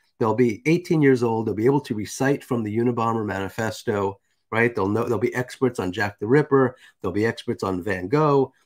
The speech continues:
They'll be experts on the Eiffel Tower and, and, you know, buildings of major architectural and, and social, you know, social and historical significance. Think about all the cool things, right, that these kids will learn. So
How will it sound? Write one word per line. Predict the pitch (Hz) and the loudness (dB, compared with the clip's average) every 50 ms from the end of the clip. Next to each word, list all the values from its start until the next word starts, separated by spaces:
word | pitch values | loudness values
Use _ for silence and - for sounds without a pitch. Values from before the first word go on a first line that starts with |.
| _ | _
They'll | - 95 | -8 -4
be | 90 104 104 | 0 0 0
experts | 104 - - - 113 - - | 0 0 -4 -8 -8 -6 -4
on | 95 | -4
the | 90 92 - | -4 -4 -2
Eiffel | 101 104 - - 80 | -4 -4 -4 -6 -10
Tower | - - 143 139 151 147 143 135 131 120 110 92 | -8 -2 2 2 4 4 4 4 4 2 2 0
and, | 92 90 90 - | -4 -8 -10 -10
and, | 92 87 87 85 - _ _ _ _ _ | -10 -10 -10 -10 -12 _ _ _ _ _
you | - 104 98 | -6 -4 -4
know, | 90 85 85 | -2 -4 -6
buildings | 87 98 120 120 123 127 117 117 117 104 - | -6 -2 0 2 4 4 4 2 0 -2 -4
of | 101 87 | -6 -4
major | 92 107 127 135 135 127 117 120 - - | 0 2 4 4 4 4 2 -2 -4 -2
architectural | 104 98 - - - - - 113 110 - - - - 110 110 113 104 95 | -4 -6 -6 -6 -10 -12 -8 -8 -8 -8 -10 -6 -4 -2 -2 -2 -2 -2
and, | 85 80 - - _ _ _ _ | -4 -6 -8 -14 _ _ _ _
and | 85 85 85 | -14 -14 -12
social, | - - - 117 120 117 117 - - - - | -8 -4 -2 0 0 0 -2 -6 -14 -14 -10
you | 110 101 | -8 -8
know, | 87 80 | -8 -8
social | - - 113 120 117 - 110 101 | -6 -4 -4 -4 -4 -4 -4 -4
and | 95 87 | -4 -4
historical | - - - - 117 110 113 107 - 85 | -6 -10 -8 -4 -4 -2 -2 -4 -6 -8
significance. | - - 87 98 123 147 147 147 139 151 143 135 - - - - - _ | -10 -8 -4 0 0 2 2 0 0 0 0 0 0 -6 -14 -20 -14 _
Think | - 240 254 226 | -2 -2 0 0
about | 202 180 160 | 0 0 0
all | 131 110 | 0 -2
the | - | -4
cool | - - - 143 139 127 | -6 -4 -2 0 0 0
things, | - - 110 92 82 - - - - - _ _ _ _ _ | -2 -4 -6 -6 -6 -8 -14 -20 -20 -20 _ _ _ _ _
right, | - 110 117 127 127 - _ - - - _ | -2 2 2 2 2 0 _ -18 -20 -12 _
that | - 120 120 | -4 -2 2
these | 143 147 151 143 - | 4 4 4 2 2
kids | - - 127 117 110 113 | 2 2 2 2 0 -4
will | 110 113 110 104 98 98 - _ | -6 -4 -4 -2 -4 -6 -6 _
learn. | 104 98 95 92 90 80 80 82 - - | -6 -4 -4 -4 -4 -6 -8 -10 -14 -4
So | - - 147 139 131 - | 2 4 4 4 4 2